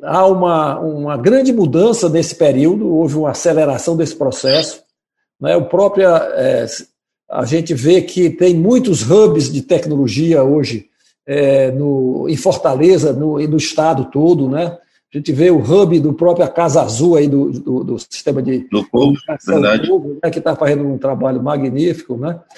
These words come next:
Speaker 1: A gente vê o, o Nina Hub, tive até lá essa semana, é, no aniversário de, de dois anos dele, que também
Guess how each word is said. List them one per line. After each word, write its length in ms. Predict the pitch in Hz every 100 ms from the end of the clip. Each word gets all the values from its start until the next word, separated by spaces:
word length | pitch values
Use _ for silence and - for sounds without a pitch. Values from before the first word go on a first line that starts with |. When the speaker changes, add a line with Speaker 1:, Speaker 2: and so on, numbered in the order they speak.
| - _
Speaker 1:
A 40 |
gente 220 | 135 170 156
vê 300 | 120 180 196
o, 260 | 180 160
o 240 | 180 160 160
Nina 380 | 175 220 202 139
Hub, 380 | 123 202 160
tive 180 | 143 151
até 220 | 139 175
lá 200 | 147 147
essa 160 | 147 147
semana, 580 | 131 120 143 165 135 - _ _ _ _
é, 260 | 127 127 - -
no 140 | 165 151
aniversário 580 | 135 127 - 139 131
de, 180 | 120 123
de 160 | 131 123
dois 360 | 135 156 117
anos 260 | 143 139 117
dele, 320 | 131 156 139
que 100 | 127
também 400 | 143 139 147 147